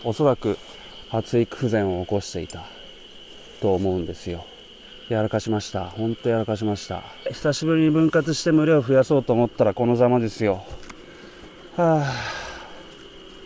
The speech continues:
で、これをどうリカバーするかというと、これは僕が養蜂を始める上で最も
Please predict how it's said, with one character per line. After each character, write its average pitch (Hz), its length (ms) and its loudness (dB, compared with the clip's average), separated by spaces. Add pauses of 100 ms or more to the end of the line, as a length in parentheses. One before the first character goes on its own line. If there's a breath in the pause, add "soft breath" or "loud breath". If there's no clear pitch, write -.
(720)
で、 170 260 2 (540 loud breath)
こ 175 140 2
れ 196 60 4
を 196 100 4
ど 202 120 6
う 196 40 6
リ 156 100 6
カ 151 120 4
バ 120 420 6
ー - 20 -16 (280)
す - 160 -4
る 120 80 2
か 113 140 2
と 101 120 -2
い 98 80 0
う 95 140 0
と、 117 460 2 (1000)
こ 135 120 0
れ 147 120 6
は 147 320 6 (960 loud breath)
僕 131 260 2
が 165 80 8
養 165 260 8
蜂 156 100 4
を 160 140 6
始 156 220 2
め 165 140 6
る 147 60 6
上 127 100 6
で 113 80 2
最 110 40 2
も 113 160 0